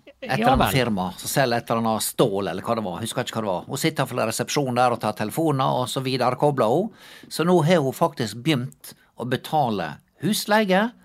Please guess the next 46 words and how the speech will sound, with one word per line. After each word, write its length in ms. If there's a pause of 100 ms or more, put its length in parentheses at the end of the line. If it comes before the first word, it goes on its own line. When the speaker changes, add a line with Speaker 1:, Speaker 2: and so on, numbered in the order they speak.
(120)
Speaker 2:
Oi. 220 (200)
Speaker 1:
Og 140
det 80
har 80
jeg 80
sagt 220
til 100
henne, 200
ja, 200
jeg 140
har 20
sagt 240
det 80
til 140
henne 100
lenge, 240
at 80
nå, 320
nå 160
får 240
du 40
begynne 200
å 60
betale 260
husleie. 400 (560)
Og 100
hun 140
har 120
ikke 200
klart 220
det 100
før 160
nå, 140 (840)
men 160
jeg 80
lurer 260
på 220
om 80
jeg 160
er 60
for 400
milde 580
når 160
det 80
gjelder 240
husleie. 500